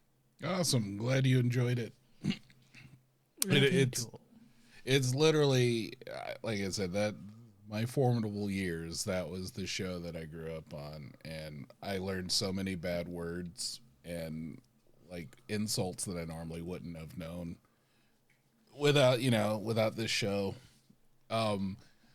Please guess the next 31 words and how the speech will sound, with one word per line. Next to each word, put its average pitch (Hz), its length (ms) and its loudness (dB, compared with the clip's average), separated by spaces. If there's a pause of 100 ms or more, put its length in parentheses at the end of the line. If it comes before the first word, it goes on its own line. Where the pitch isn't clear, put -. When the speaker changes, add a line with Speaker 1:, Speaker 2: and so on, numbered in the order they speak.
(160)
Speaker 1:
but 120 160 0
this 135 220 4
episode 127 460 2 (120)
always 101 480 -2
gets 95 380 -4
me 87 160 -6
with 87 180 -8
how 90 220 -2
simple 123 540 0
it 143 100 -2
is, 165 460 -6 (680)
but 101 280 0 (260)
how 101 540 0 (640)
funny 110 500 -2
it 127 80 0
is. 135 400 -2 (420)
But - 220 -4
for 117 160 0
me, 139 480 -2 (360)
this 101 180 -4
episode 110 480 -2
is 87 140 -6
all 101 240 0
about 123 300 2 (120)
the 110 100 -4
one 120 720 2
joke. - 480 -4 (1600)
It's 117 240 0
literally 127 560 4
a 104 180 -2
th-, - 180 -14